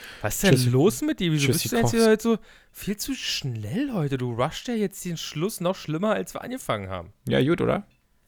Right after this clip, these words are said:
Speaker 1: Ja, und ich hab vor allem noch nicht mehr mitgeschrieben jetzt, weil ich mich ständig
Speaker 2: Es
Speaker 1: darüber
Speaker 2: müssen
Speaker 1: aufrege, wie schnell du hier durchrascht.
Speaker 2: Es müssen Leute
Speaker 1: Rascht.
Speaker 2: es
Speaker 1: Wir haben
Speaker 2: müssen
Speaker 1: nicht mal einen
Speaker 2: Leute
Speaker 1: Folgentitel.
Speaker 2: Unsere Fans müssen einfach sich auch mal wieder bei mir beschweren, dass wir so durchrushen.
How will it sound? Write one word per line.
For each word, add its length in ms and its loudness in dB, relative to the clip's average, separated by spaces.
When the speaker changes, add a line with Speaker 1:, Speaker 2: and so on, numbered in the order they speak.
Speaker 1:
Ja, 220 -6
und 100 -2
ich 100 -2
hab 120 -2
vor 120 0
allem 80 2
noch 80 0
nicht 100 -4
mehr 100 2
mitgeschrieben 540 -4
jetzt, 180 0
weil 60 2
ich 60 -4
mich 120 -6
ständig 260 -2
Speaker 2:
Es 20 -2
Speaker 1:
darüber 220 6
Speaker 2:
müssen 200 4
Speaker 1:
aufrege, 420 0
wie 80 -2
schnell 300 -2
du 60 -2
hier 160 0
durchrascht. 400 -2
Speaker 2:
Es 100 4
müssen 300 4
Leute 420 4
Speaker 1:
Rascht. 380 4
Speaker 2:
es 120 -2
Speaker 1:
Wir 80 6
haben 40 8
Speaker 2:
müssen 60 8
Speaker 1:
nicht 100 8
mal 60 12
einen 80 8
Speaker 2:
Leute 100 4
Speaker 1:
Folgentitel. 680 12
Speaker 2:
Unsere 360 4
Fans 760 -2
müssen 300 -2
einfach 380 0
sich 200 -6
auch 80 -2
mal 240 2
wieder 240 8
bei 140 6
mir 180 4
beschweren, 500 4
dass 160 2
wir 60 2
so 140 2
durchrushen. 600 0